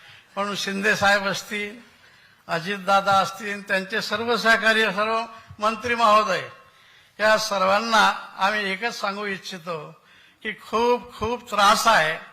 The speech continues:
आपण आपल्या घटनेच्या अधीन राहून, पण धर्माला सुद्धा चांगल्या प्रकारचे दिवस कसे चांगले येतील, सर्वांचा आदर. आपल्या हिंदू धर्मामध्ये,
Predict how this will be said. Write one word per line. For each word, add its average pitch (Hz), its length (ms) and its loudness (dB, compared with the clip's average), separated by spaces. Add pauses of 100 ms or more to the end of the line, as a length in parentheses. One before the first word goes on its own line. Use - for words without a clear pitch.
(420)
आपण 240 400 2
आपल्या 226 420 4
घटनेच्या 214 640 -2
अधीन 185 440 -2
राहून, 175 240 2 (880)
पण 180 280 -6
धर्माला 220 600 4
सुद्धा 202 720 2 (280)
चांगल्या 214 300 2
प्रकारचे 226 560 0
दिवस 220 320 -2
कसे 214 340 -4
चांगले 208 360 -2
येतील, 185 600 -4 (440)
सर्वांचा 214 600 2
आदर. 185 360 2
आपल्या 190 360 -2
हिंदू 185 360 -4
धर्मामध्ये, 208 800 2